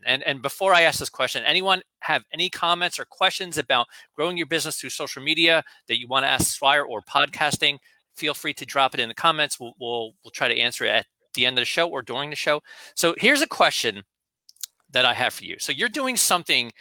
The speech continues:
with podcasts that I've never seen anyone in this industry do. And that's you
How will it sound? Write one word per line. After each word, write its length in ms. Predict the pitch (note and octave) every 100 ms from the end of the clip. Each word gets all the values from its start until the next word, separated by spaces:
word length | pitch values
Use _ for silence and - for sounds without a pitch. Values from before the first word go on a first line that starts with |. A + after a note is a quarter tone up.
| - -
with 180 | B2 -
podcasts 640 | - E3 D#3+ - A2 G2+ -
that 100 | A2+
I've 140 | A2
never 260 | B2+ D3 E3
seen 240 | - D3+
anyone 340 | B2 B2+ B2
in 120 | A#2 A2+
this 200 | A2 -
industry 420 | B2+ A2 - G2+ F#2+
do. 240 | D#3 A#2 - _ _ _ -
And 100 | A#2
that's 320 | D#3 G3+ -
you 160 | C#3+